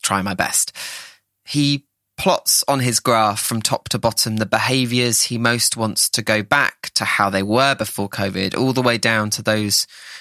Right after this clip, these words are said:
new behaviours that he wants most to keep. Then he also arranges them from left to right, based on how likely that is to happen.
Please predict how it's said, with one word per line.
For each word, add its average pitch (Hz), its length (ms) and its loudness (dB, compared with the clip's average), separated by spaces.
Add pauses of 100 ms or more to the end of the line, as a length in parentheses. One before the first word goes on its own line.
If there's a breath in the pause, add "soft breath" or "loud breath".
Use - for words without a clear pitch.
(120)
new 135 220 2
behaviours 98 760 -2
that 104 200 -2
he - 180 -6
wants - 800 0
most 107 500 0 (200)
to - 80 -2
keep. - 340 -6 (640)
Then 143 160 2
he 131 400 0
also 131 640 2 (100)
arranges 101 680 0
them 95 320 -4
from 107 240 -2
left 95 260 -2
to 123 80 0
right, 165 260 2 (240)
based 117 380 0
on 117 160 2
how 110 320 0
likely 113 960 -2
that 104 280 -4
is 95 520 -4 (140)
to 107 120 -4
happen. - 500 -8